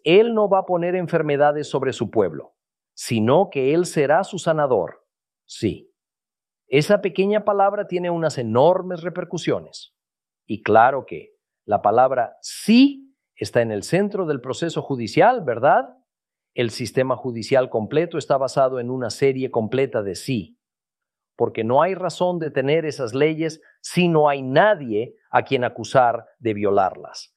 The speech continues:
si no hay alguien para juzgar el asunto, si no hay alguien para determinar el castigo correcto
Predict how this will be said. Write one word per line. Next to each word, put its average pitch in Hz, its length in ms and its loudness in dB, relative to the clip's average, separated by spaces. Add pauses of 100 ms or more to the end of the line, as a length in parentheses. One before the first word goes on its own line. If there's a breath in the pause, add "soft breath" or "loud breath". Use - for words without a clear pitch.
(100)
si 208 320 0
no 165 220 4
hay 147 180 2
alguien 160 500 2
para 107 200 4
juzgar 101 440 0
el 90 100 -8
asunto, 85 580 -8 (240 loud breath)
si 214 300 2
no 180 220 4
hay 175 160 4
alguien 175 500 2
para 127 200 4
determinar 120 640 0
el 127 160 -8
castigo 143 720 0
correcto 143 640 -2